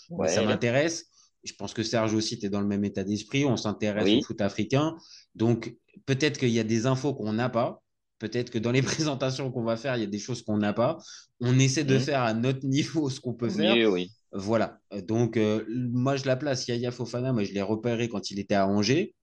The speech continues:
Speaker 1: C'est un binational,
Speaker 2: Mhm.
Speaker 1: euh, qui s'est, euh, qui s'est globalement
Speaker 2: Ouais.
Speaker 1: imposé
Speaker 2: Du jeu.
Speaker 1: là maintenant. Il est titulaire à, à Angers là, depuis le début de la saison.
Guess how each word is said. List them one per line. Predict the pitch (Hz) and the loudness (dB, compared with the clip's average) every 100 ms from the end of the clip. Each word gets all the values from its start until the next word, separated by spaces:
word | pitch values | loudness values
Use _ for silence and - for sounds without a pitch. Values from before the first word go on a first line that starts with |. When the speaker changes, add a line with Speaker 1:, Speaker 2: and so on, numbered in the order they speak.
| _ | _
Speaker 1:
C'est | - - 98 | -16 -10 -4
un | 107 | -4
binational, | 98 107 117 117 123 123 131 113 90 _ _ _ | 0 4 6 6 4 4 4 2 -2 _ _ _
Speaker 2:
Mhm. | - | -16
Speaker 1:
euh, | 87 | -14
qui | - 101 | -10 -8
s'est, | - 117 110 | 0 4 6
euh, | 104 101 | 6 2
qui | - | -2
s'est | - 104 | -6 -2
globalement | 104 117 120 120 123 | 4 6 6 6 4
Speaker 2:
Ouais. | 117 101 98 _ _ | 2 2 -2 _ _
Speaker 1:
imposé | 110 104 117 110 113 | -8 -4 0 2 2
Speaker 2:
Du | |
jeu. | 113 | 4
Speaker 1:
là | 117 | 4
maintenant. | 110 107 135 170 202 - - - - - - - - _ _ _ _ - | 2 -2 -2 -2 -4 -12 -20 -20 -20 -20 -20 -20 -20 _ _ _ _ -8
Il | 156 | 2
est | 180 | 2
titulaire | 180 - 208 190 185 151 | 2 -2 0 2 2 2
à, | 135 | 0
à | 120 120 | 0 2
Angers | 131 135 131 139 | 2 0 -2 -2
là, | 117 117 | -2 -4
depuis | 101 - | -6 -8
le | 104 | -4
début | 107 | -2
de | 110 | 2
la | 107 | 0
saison. | 113 113 180 | 0 0 -2